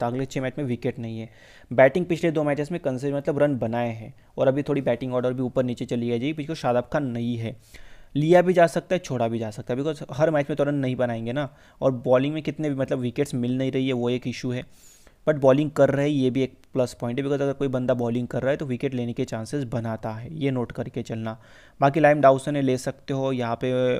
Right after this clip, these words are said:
मुबासिर खान है, दानिश अजीज है, मेरे हिसाब से नहीं खेलेंगे। डाउसन is not a bad choice, because सामने राइट हैंड बैटर्स रहेंगे मेरे हिसाब से, तो उनके सामने लाइम डाउसन का रोल इंपॉर्टेंट रहेगा।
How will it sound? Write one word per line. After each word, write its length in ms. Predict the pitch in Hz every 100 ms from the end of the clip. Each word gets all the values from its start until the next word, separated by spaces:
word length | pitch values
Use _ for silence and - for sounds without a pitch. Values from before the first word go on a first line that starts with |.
| -
मुबासिर 400 | - 123 123 131 117
खान 220 | 131 127
है, 140 | 127 123
दानिश 340 | 120 120 120
अजीज 220 | 117 120
है, 60 | 123
मेरे 140 | 120
हिसाब 120 | 120
से 120 | - 123
नहीं 240 | 113 123
खेलेंगे। 360 | 135 123 131 180 - - -
डाउसन 340 | 131 139 170
is 80 | 151
not 240 | 123 135
a 40 | 127
bad 220 | 113 110
choice, 240 | - 117
because 220 | 120 123
सामने 280 | 139 131 135
राइट 220 | 127 120
हैंड 120 | 131 123
बैटर्स 280 | 120 127
रहेंगे 380 | 123 113 117 127
मेरे 160 | 131 127
हिसाब 180 | 123 120
से, 200 | - 180 - - -
तो 60 |
उनके 200 | 135 123
सामने 240 | 135 131 127
लाइम 180 | 117
डाउसन 280 | 117 117 131
का 100 | 120
रोल 160 | 120 120
इंपॉर्टेंट 520 | 117 - 113 131 120
रहेगा। 380 | 113 131 117